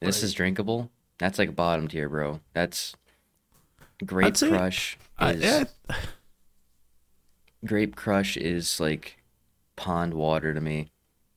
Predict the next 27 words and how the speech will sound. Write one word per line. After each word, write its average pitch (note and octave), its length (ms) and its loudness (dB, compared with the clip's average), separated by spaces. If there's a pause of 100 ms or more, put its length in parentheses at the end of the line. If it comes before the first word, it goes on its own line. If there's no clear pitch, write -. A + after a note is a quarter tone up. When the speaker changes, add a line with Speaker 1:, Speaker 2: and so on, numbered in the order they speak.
(100)
Speaker 3:
I D#3 80 0
like, E3+ 420 0
I - 100 0
like F3+ 300 2
it. F#3 80 4
It's E3 140 4
a D3 40 6
D. G2+ 400 4 (680)
Speaker 1:
I F#2 80 -4
don't G2+ 80 0
like G2 160 0
Fruit - 160 0
Speaker 3:
So, G#2 160 6
Speaker 1:
Pop. D#2+ 200 2 (1400)
Speaker 3:
so, G#2 320 4
uh, F#2+ 320 6 (260)
Aiden, D3+ 320 4
this C#3 180 2
is B2+ 100 4
all C3+ 140 6
up C3+ 140 -2
to A#2+ 80 2
you. G#2+ 280 4 (220)
Speaker 2:
What, C#3+ 240 -6
Grape C3+ 300 -10
Crush? F#3+ 400 -10
Speaker 3:
It's, - 200 -8